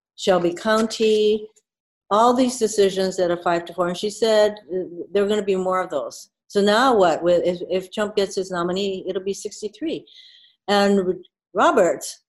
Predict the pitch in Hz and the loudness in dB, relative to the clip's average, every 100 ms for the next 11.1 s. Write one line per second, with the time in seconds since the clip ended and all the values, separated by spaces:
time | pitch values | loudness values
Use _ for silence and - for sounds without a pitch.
0 | _ 226 214 196 - 175 226 220 190 190 | _ 6 6 6 2 -2 -2 -2 -2 -4
1 | 180 - 214 220 190 175 180 185 180 175 | -2 -2 0 0 0 0 0 0 -2 -4
2 | 170 - 185 180 165 160 165 160 156 180 | -8 -4 -4 -2 -4 -4 -4 -6 -6 -6
3 | 185 196 - 220 175 170 170 _ 170 170 | -4 -6 -2 -2 -2 -4 -8 _ -10 -6
4 | 190 208 - _ _ 294 302 330 302 247 | -2 -2 -6 _ _ -4 0 2 2 2
5 | 190 165 151 - _ - 262 262 262 226 | 2 0 0 -6 _ -2 0 2 2 2
6 | 208 208 202 185 - _ - 196 202 180 | 2 2 2 0 -4 _ -4 0 0 -2
7 | 175 - 175 170 160 254 - _ _ _ | -4 -6 -6 -4 -4 -4 -8 _ _ _
8 | _ _ _ _ - 185 180 180 175 175 | _ _ _ _ -2 -2 0 0 0 0
9 | 180 185 180 196 - 196 196 190 240 165 | -2 -4 -4 -8 -4 -6 0 0 0 -2
10 | 165 170 175 175 165 151 175 170 175 - | -4 -8 -8 -8 -8 -6 -4 -4 -6 -14
11 | - | -16